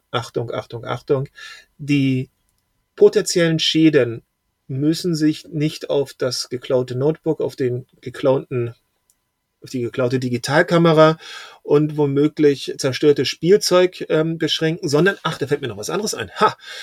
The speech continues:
Was man leider auch immer ganz häufig liest, sind Sachen Vandalismus, die in dem Zusammenhang passieren. Mag es sein, dass es ein untauglicher Versuch der Spurenbeseitigung ist, aber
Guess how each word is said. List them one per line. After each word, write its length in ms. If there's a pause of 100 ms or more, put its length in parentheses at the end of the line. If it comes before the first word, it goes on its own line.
(380)
Was 140
man 140
leider 240
auch 100
immer 160
ganz 220
häufig 340
liest, 320
sind 220
Sachen 400 (100)
Vandalismus, 640
die 100
in 80
dem 140
Zusammenhang 440
passieren. 520
Mag 280
es 160
sein, 240
dass 160
es 160
ein 180
untauglicher 560
Versuch 360
der 140
Spurenbeseitigung 1000
ist, 320
aber 440